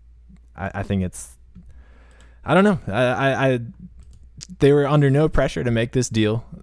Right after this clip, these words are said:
They had two years to, to deal Jimmy Butler, and I, th-, this is not a, a blow me away deal for me.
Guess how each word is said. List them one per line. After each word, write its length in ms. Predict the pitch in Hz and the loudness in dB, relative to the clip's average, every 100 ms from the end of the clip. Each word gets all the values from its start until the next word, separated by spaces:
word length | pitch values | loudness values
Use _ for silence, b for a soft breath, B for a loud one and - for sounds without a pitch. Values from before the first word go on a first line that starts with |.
| - | -6
They 120 | 113 | -4
had 460 | 110 104 104 98 - | -2 -4 -6 -6 -6
two 160 | - | 0
years 460 | 120 113 113 113 107 | 2 2 0 -2 -4
to, 180 | - 107 | -4 -4
to 180 | - 104 | -2 -4
deal 240 | 95 104 | -2 -2
Jimmy 240 | 98 98 98 | 0 0 0
Butler, 440 | 95 71 101 95 | -2 -6 -6 -6
and 300 | 92 101 95 | -6 -6 -4
I, 200 | 90 90 87 - - - - - | -4 -6 -10 -16 -20 -20 -20 -20
th-, 140 | - - - 90 | -18 -18 -18 -6
this 220 | 104 - | -6 -2
is 140 | 98 | -2
not 360 | 95 92 92 87 - | 0 -2 -4 -8 -8
a, 220 | 98 90 | -8 -8
a 80 | - | -8
blow 240 | 92 98 92 | -4 -2 -2
me 140 | 90 | -2
away 220 | 87 85 | -4 -6
deal 280 | 85 78 - - - | -8 -10 -10 -12 -10
for 100 | - | -8
me. 140 | 185 | -8